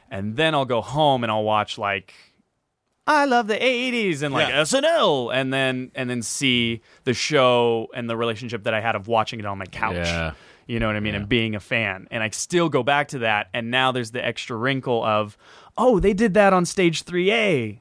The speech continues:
Speaker 1: Like, "Oh, I know
Speaker 3: Uh-huh.
Speaker 1: a little bit," like, Oh, you know, Chris Kelly, the stage manager, was probably calling five seconds before
Speaker 3: Yeah.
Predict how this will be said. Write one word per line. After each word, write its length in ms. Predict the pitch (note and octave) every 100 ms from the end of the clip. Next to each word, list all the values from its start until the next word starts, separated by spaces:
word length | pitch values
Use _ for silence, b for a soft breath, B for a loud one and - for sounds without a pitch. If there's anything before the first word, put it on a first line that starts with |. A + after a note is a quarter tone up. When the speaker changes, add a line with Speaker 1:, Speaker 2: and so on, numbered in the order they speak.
| -
Speaker 1:
Like, 220 | D3 -
"Oh, 280 | G3+ A3+ A3
I 220 | F3+ E3
know 300 | F3 F#3+ G3
Speaker 3:
Uh-huh. 80 | F#3+
Speaker 1:
a 20 |
little 240 | F3+ F#3+ F#3+
bit," 240 | F3 E3+
like, 240 | D3+ D3 -
Oh, 300 | G3+ G#3+ F3
you 140 | D#3+
know, 340 | D3+ C3 B2 B2
Chris 260 | - F#3+
Kelly, 220 | - F#3+
the 80 | E3+
stage 320 | D#3+ G3+ G3
manager, 360 | F3+ E3 D3 D3
was 120 | C#3
probably 420 | - D3+ C#3 C#3
calling 360 | C3+ D3 C3+ C3+
five 200 | C#3 C3+
seconds 400 | - G#3 F3+ D3+
before 600 | C3+ C3 C#3 C3+ B2+ B2
Speaker 3:
Yeah. 300 | D#2+ D#2+ D2+